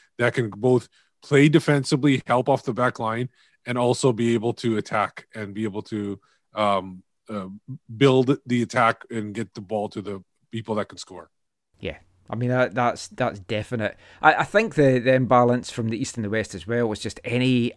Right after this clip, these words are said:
Speaker 2: added chance to get David Beckham's Miami side into the playoffs, and it, it worked. So,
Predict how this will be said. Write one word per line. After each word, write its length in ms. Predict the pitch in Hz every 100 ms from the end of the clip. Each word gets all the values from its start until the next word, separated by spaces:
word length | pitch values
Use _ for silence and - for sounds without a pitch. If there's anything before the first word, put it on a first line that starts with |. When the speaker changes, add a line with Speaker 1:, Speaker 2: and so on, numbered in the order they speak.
| -
Speaker 2:
added 500 | 117 123 120 95 -
chance 460 | - 131 117 120 -
to 80 | 117
get 260 | 120 104
David 340 | 120 120 113 95
Beckham's 540 | 117 110 127 113 92
Miami 440 | 101 104 110 127
side 340 | 117 - 117 120
into 160 | 117
the 80 | 95
playoffs, 580 | - 135 156 127 131 -
and 100 | 127
it, 160 | 123 -
it 180 | 143
worked. 380 | 113 190 - -
So, 440 | - - 143 139